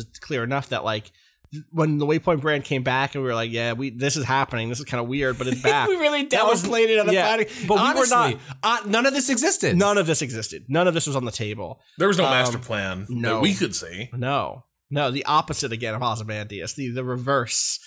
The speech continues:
Speaker 1: Uh,
Speaker 2: Well, I mean, we, and we
Speaker 1: <laughs>
Speaker 2: were t-, we were told, like, "Hey,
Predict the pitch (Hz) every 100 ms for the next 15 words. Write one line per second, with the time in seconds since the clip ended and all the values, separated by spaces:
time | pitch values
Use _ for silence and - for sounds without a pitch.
0 | - - - - 127 233 226 247 269 226
1 | 226 247 247 226 226 220 220 277 214 147
2 | 185 214 185 160